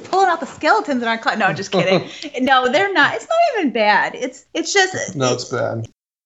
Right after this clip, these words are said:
Speaker 1: What we don't like is the quality of the recording. <laughs> It's just, it's just poor. It was our first project,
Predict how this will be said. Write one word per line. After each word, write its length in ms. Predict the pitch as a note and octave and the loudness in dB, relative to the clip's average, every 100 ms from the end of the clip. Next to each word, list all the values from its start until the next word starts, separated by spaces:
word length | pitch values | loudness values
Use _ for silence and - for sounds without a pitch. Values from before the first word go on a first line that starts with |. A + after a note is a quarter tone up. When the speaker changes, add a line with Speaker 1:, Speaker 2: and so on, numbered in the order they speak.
| - | -2
Speaker 1:
What 140 | B3 | 0
we 80 | B3 | 2
don't 240 | B3 A3 F#3 | 2 2 0
like 360 | F3 E3+ - | -2 -4 -6
is 380 | - G3 F#3+ F#3 | 0 2 0 -6
the 600 | F#3+ G3 F#3 E3 F3 G3+ | -2 0 2 2 0 -4
quality 420 | - G#3+ F#3 F#3 F3+ | -4 0 2 2 0
of 80 | |
the 80 | F3 | 0
recording. 800 | F#3 F3+ - F#3+ F3+ F3 F3 G3+ - | -2 -2 0 0 0 -2 -6 -6 -6
<laughs> 40 | - - D4+ F#4+ | -8 -4 -2 0
It's 200 | G4 - | 0 0
just, 240 | F4 - - - - | -2 -4 -18 -20 -4
it's 160 | D4 C#4 | -4 -4
just 380 | - D#4+ F4+ - | -2 0 -2 -2
poor. 280 | D4+ C4 C4 | 0 4 4
It 160 | C#4 | 4
was 100 | E4+ | 4
our 140 | D4 C#4+ | 4 4
first 360 | - B3+ C4 | 4 4 4
project, 640 | B3+ A3+ G#3 B3 B3 B3 | 2 4 4 0 -4 -4